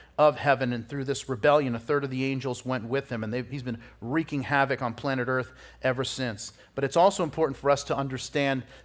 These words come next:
that the devil is not God's equal. The devil is a created being, and at the appointed time, God is gonna give him what he's got coming to him a-, at some point in the future. But what we tend to do, and this is the key,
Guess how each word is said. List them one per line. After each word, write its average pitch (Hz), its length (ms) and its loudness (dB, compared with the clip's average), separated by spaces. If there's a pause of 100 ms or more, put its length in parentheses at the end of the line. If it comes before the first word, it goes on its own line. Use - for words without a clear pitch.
that 127 380 6
the 139 80 2
devil 160 460 8
is 135 120 -6
not 143 360 2
God's 156 420 6
equal. 135 420 -6 (880)
The 127 160 2
devil 165 440 8
is 156 120 -2
a 147 100 4
created 151 640 -2
being, 147 380 0
and 135 160 2
at 143 160 6
the 147 100 0
appointed 180 560 -2
time, 160 400 4
God 147 220 6
is 135 80 -4
gonna 139 180 -2
give 143 300 0
him 160 240 -2
what 127 140 -2
he's 143 200 -8
got 143 320 4
coming 156 300 0
to 113 180 -6
him 113 200 -6 (1600)
a-, 127 180 0
at 131 120 -2
some 151 160 0
point 147 240 -2
in 131 60 -4
the 127 60 -4
future. 127 460 -4 (200)
But 135 120 4
what 139 140 4
we 147 80 -4
tend 240 420 4
to 240 80 -2
do, 147 220 0
and 113 80 -2
this 165 140 -2
is 196 80 -4
the 208 80 0
key, 147 320 -2